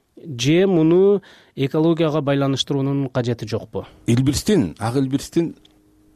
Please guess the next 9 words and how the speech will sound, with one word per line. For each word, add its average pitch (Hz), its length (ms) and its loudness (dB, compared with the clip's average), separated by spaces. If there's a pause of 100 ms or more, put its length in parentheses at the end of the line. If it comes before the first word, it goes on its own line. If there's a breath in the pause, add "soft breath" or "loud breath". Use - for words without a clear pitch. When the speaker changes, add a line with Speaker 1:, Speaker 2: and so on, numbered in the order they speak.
Speaker 2:
символика 127 1000 0
деп 120 200 -4
болгону 147 440 -2 (460 loud breath)
өзү 120 260 0
деги 160 220 0
эле 180 120 0
Кыргызда 185 560 -4 (760)
биздин 139 400 0
символубуз, 160 680 -4